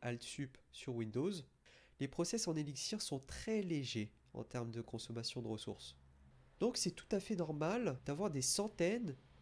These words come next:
voire des centaines de milliers de process qui sont exécutés en parallèle dans un programme. Quand on a une application qui ressemble à ça,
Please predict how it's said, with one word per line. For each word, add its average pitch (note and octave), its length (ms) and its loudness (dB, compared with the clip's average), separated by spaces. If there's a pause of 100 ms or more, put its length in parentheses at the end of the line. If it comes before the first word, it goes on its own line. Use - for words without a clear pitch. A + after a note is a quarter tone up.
(140)
voire F#3 440 2
des C3+ 180 -2
centaines B3 680 2
de D#3+ 100 0
milliers E3 560 -2 (160)
de D#3+ 80 0
process F3 640 0
qui - 140 -8
sont E3+ 200 0
exécutés D#3 540 -4
en F#3 80 0
parallèle D3+ 580 0
dans F3 240 -2
un F3 60 2
programme. D3 560 -2 (760)
Quand C4 220 0
on B3 140 2
a A3+ 80 4
une F#3+ 160 2
application E3+ 640 0
qui F3 120 -4
ressemble D3+ 360 0
à B2 80 2
ça, C#3+ 340 2